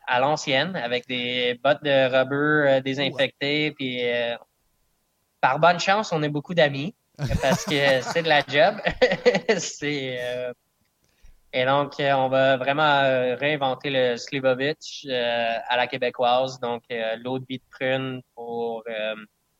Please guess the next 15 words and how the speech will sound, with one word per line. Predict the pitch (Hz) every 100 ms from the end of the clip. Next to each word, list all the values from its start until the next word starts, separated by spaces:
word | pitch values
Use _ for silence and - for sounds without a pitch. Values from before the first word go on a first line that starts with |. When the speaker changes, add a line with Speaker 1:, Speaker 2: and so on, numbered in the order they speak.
| _ _ _ _ _
Speaker 1:
donc, | 117 117 - -
avec, | 120 131 -
euh, | 127 110 117
le, | 117 117 - -
la | 120 -
prune | 139
mo-, | 131 135 - _ _ _ _ _ -
montréalaise, | 123 123 123 117 120 135 185 170 - _
qui | -
est | 127
vraiment | 123 131 135
pas | - 143
la, | 139 127 120
la | 117
var-, | 120 123 127